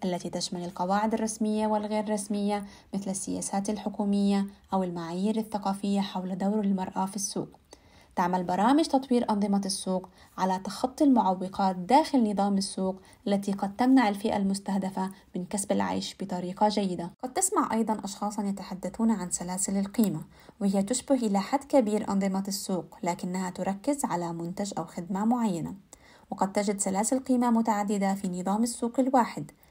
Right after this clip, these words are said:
على سبيل المثال، في نظام سوق الذرة قد يكون لديك سلسلة قيمة لدقيق الذرة ليأكله الناس، وسلسلة قيمة أخرى للذرة كعلف لتغذية الحيوانات.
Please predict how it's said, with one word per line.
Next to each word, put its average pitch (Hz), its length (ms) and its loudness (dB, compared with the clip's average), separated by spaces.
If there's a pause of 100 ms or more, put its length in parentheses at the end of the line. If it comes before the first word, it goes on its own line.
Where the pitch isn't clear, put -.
(120)
على 175 200 -6
سبيل 202 360 0
المثال، 233 560 4 (340)
في 185 240 0
نظام 226 240 4
سوق 240 300 0
الذرة 196 440 0 (300)
قد 311 180 4
يكون 269 320 6
لديك 202 280 2
سلسلة 202 400 -2
قيمة 202 380 -2
لدقيق 190 480 -2
الذرة 214 320 2
ليأكله 220 640 0
الناس، 208 460 0 (300)
وسلسلة 294 420 4
قيمة 226 460 0 (100)
أخرى 202 420 2 (280)
للذرة 202 400 4
كعلف 196 560 0
لتغذية 190 520 -4
الحيوانات. 185 840 -6